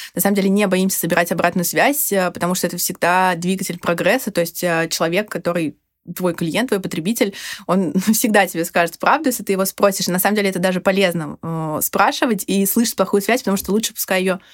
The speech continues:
скажут тебе, чем где-нибудь напишет или скажет подруге, какие там,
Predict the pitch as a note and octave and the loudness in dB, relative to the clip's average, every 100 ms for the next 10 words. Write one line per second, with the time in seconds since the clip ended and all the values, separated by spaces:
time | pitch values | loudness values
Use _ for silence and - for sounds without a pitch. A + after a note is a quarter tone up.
0 | _ - F#3 F3 - F3 G3+ E4+ - F#3+ | _ -2 0 0 0 0 2 0 0 0
1 | F#3+ G3 F#3 F#3 F3+ C4+ B3+ F#3+ F#3+ F#3 | 2 2 0 -2 0 0 0 -2 2 0
2 | F#3+ - F3+ C4 C4+ - - G3+ F#3 F3+ | 2 0 0 0 -2 -6 -4 0 2 2